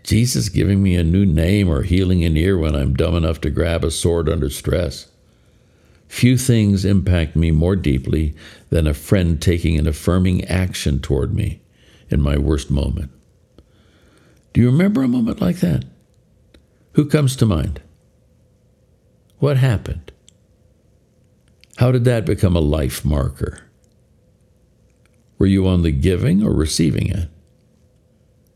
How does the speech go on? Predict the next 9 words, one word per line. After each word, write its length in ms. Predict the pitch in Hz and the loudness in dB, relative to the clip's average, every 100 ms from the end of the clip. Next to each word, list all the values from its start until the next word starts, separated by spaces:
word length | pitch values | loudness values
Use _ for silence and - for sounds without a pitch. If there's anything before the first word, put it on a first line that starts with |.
| _ _ _ _ _ _ _ _ _ _ _ | _ _ _ _ _ _ _ _ _ _ _
How 120 | 107 | 0
does 220 | 110 98 95 | 2 2 2
that 260 | 101 - | 0 0
moment 560 | - 95 101 85 80 - | 2 4 4 2 0 0
reflect 720 | 82 78 - 92 78 - - - - - | -2 -2 0 0 -2 -10 -20 -20 -20 -6
the 100 | 65 | -6
person 680 | - 95 90 92 80 76 - - _ | 0 0 2 0 2 0 -4 -16 _
you 300 | 71 82 73 | 0 2 0
are? 380 | 69 - 80 | -2 -4 -8